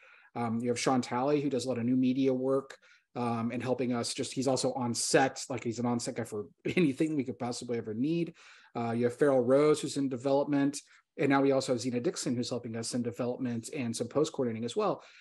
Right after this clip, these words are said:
Uh, a-, and so you, you put these pieces together and you have these people and we all assign all these duties and we say,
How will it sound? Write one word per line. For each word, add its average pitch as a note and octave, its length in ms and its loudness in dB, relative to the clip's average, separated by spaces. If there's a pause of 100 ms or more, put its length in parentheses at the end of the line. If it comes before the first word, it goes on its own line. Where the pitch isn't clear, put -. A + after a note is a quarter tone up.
(260)
Uh, D3 220 -2
a-, F3 180 -2
and D#3 180 -2
so D#3+ 360 4 (180)
you, D3+ 220 -10
you D3+ 160 -6
put - 340 0 (220)
these D#3+ 260 -2
pieces G3 400 -4
together C3+ 380 0
and A#2+ 80 0
you B2 60 -2
have C3 120 -2
these B2 80 -2
people C3+ 300 0
and A#2+ 80 0
we C3+ 120 2
all D#3 300 4
assign C3+ 580 -2
all D#3 280 0
these D#3 200 4
duties A#2+ 420 -2
and A#2+ 60 -2
we A2+ 100 -2
say, A#2 340 -4